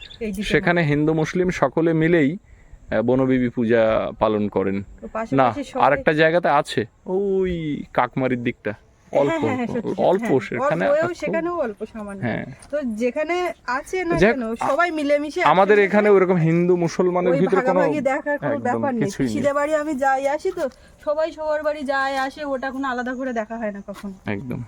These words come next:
Speaker 1: মিঠি, তোমার থেকে শুরু করে সবার দায়িত্ব এখন আমার।
Speaker 2: বড়ি কিন্তু ভালোই রোদ পাচ্ছে।
Speaker 1: হ্যাঁ, যেদিন দেওয়া হয়েছিল পায়ে
Speaker 2: টানা রোদ পাচ্ছে।
Speaker 1: শক্ত হয়ে গেছে।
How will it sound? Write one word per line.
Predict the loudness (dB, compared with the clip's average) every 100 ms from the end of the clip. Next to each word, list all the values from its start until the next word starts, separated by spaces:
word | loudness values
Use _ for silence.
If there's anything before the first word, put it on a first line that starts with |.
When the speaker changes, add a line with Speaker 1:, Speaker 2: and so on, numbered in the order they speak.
| -6
Speaker 1:
মিঠি, | -6 -2 -2 -2 -4 -6 -8 _
তোমার | -6 -4 -4 -6
থেকে | -8 -6 -6
শুরু | -6 -6 -2
করে | 0 0 0
সবার | -2 -2 0 0 0
দায়িত্ব | 0 -2 -4 -6
এখন | -4 -2
আমার। | -2 -2 -2 -6 -14 -20 -20 -20 -20 -20 -20 -20 -20 _ _ _ _ _ _ _ _ _ _ _ _ _ -20 _ _ _ -10 -6 -2
Speaker 2:
বড়ি | 0 0
কিন্তু | 0 0 -2 -4 -6
ভালোই | -4 0 2
রোদ | 2 0 -2
পাচ্ছে। | -6 -6 -12
Speaker 1:
হ্যাঁ, | -12 -12 -6 -4 -4 -6
যেদিন | -10 -10 -8
দেওয়া | -8 -10
হয়েছিল | -12 -16 -18
পায়ে | -10 -6
Speaker 2:
টানা | 0 2 2
রোদ | 2 -2 -6
পাচ্ছে। | -8 -8 -16 -16 _ _ _ _ -20
Speaker 1:
শক্ত | -20 _
হয়ে | -12 -8
গেছে। | -10 -12